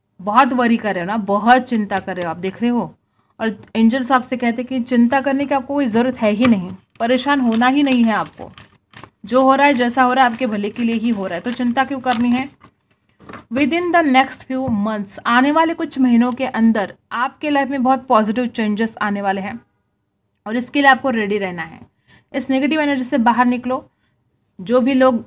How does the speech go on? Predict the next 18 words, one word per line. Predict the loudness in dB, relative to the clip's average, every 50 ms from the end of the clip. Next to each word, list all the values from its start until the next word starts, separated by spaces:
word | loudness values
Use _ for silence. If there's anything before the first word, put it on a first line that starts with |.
| -10 -14 -6
गलत | -4 -2 0 0 0 0 0
है | 0
आपके | 0 0 0 -2 -2
आसपास, | 0 0 -2 -4 _ -4 -4 -4 -4
जिन्होंने | -6 -6 -4 -2 0 0 -2 -2 -6 -10 _ -20
कुछ | -16 _ -10 -10 -10 -8 -8
धोखा | -8 -6 -4 -2 -2 0
देने | 0 0 0 0
की | -2 -4
कोशिश | -6 -6 -4 -4 -4 -6 -4
की, | -2 -2
उनको | -2 -2 -2 -2
माफ़ | -2 0 0 0 0 -2
करो, | -4 -6 -4 -2
लाइफ | -2 -2 -2 -2
में | -4 -4 -4
आगे | -4 -4 -4 -2 -2 -2
बढ़ो, | -2 -2 -2 -4 -6